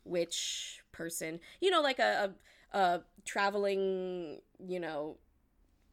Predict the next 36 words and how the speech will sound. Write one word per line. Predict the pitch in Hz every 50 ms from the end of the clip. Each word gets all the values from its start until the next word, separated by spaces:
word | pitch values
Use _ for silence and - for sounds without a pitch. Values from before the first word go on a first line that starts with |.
| _
one, | - 208 202 214 214 -
one | - 226 240 226
of | 226 226
those, | 214 220 208 196 196 196 190 - -
uh, | 190 190 185 180 175 170 165 160 151 - - _ _ _ - 247 - _ -
uh, | - 285 285 277 277 269 262
Snow | - - 339 370 370
White | 330 302 220 151 139 - -
is, | - 202 190 185 185
is | - - 185 190
an | 185 185
example. | 175 - 196 170 165 - 165 156
One | 156 190 196
of | 202
the | 202 190
witches | 202 208 - - 208 190
that | - 196 -
go | 196 180 180
through, | 180 185 180 175 175 170 170 - - - - -
and | - 175
they | 175 170
have | 165 - 170 175 175 165 - -
weird | 180 185 185 190 190 190 185
little | 190 180 185
trinkets | 180 - 170 165 165 - 170 165 - -
and | 170 165 165
things | 170 165 170 170 -
for | - 175
sale | 170 - 165 160 160 160 165
or | 165
for | 165 - 170
trade | 165 - - 151 147 151 160 160 156
and, | 151 156 - -
and | - 165 -
whatnot. | 143 139 - - 151 139 143 151 - - - - - - - - -
I | 190 196 190 180 180 185 180 185 185